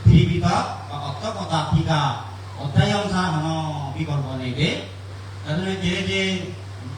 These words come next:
বামদেব যে দুজন হাতে চুচি না হন, এই যে হচ্ছে ইয়ে আরো মল্লিক হুজং, এই আজি পুলিশ উদ্ধ ছিল, প্রত্যয় সংমিশ্রিত ছিল, এই ইন্দ্রিয় সংবরণ ছিল, তা অনেকেই অধিকাংশ দায়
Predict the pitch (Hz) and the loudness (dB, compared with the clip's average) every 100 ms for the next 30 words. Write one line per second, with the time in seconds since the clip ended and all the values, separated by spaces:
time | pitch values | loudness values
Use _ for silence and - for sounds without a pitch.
0 | - 180 180 208 208 185 170 156 170 160 | -4 0 4 4 4 2 4 4 4 4
1 | 160 165 190 190 165 147 175 156 143 151 | 2 0 -2 -2 -2 -2 0 0 2 4
2 | 147 113 - - - - - 165 180 180 | 4 0 -4 -10 -12 -12 -4 0 2 0
3 | 175 175 165 165 165 160 180 185 180 175 | 0 0 2 4 2 0 -2 -2 -4 0
4 | 165 156 185 165 160 165 165 160 - - | 0 2 2 2 2 2 2 -2 -10 -12
5 | - - 151 156 160 160 160 - 156 160 | -10 -4 0 0 0 2 4 6 4 4
6 | 185 - 160 147 160 151 113 - - - | 0 0 0 4 2 2 -2 -8 -12 0
7 | 170 165 185 185 185 190 190 - 160 170 | 2 2 0 0 0 -2 -2 -2 -2 0
8 | 151 170 170 139 - - - - - - | 0 2 2 0 -4 -10 -12 -12 -12 -6
9 | 151 165 180 185 - 175 180 190 196 196 | -4 0 0 6 6 6 0 -2 -2 0
10 | 160 - 165 143 101 - - - 147 147 | 2 4 4 2 -2 -8 -10 -6 -4 0
11 | 170 226 233 220 165 165 160 254 269 220 | 0 2 0 2 0 0 0 0 0 -2
12 | 180 175 175 | 0 0 2